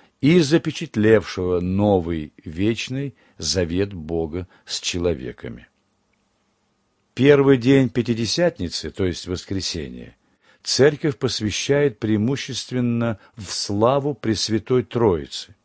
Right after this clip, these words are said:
И этот день в народе называется Троицыным днем, а второй, то есть понедельник,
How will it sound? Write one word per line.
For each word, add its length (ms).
И 80
этот 380
день 300
в 80
народе 340
называется 680
Троицыным 880
днем, 500
а 320
второй, 680
то 120
есть 220
понедельник, 800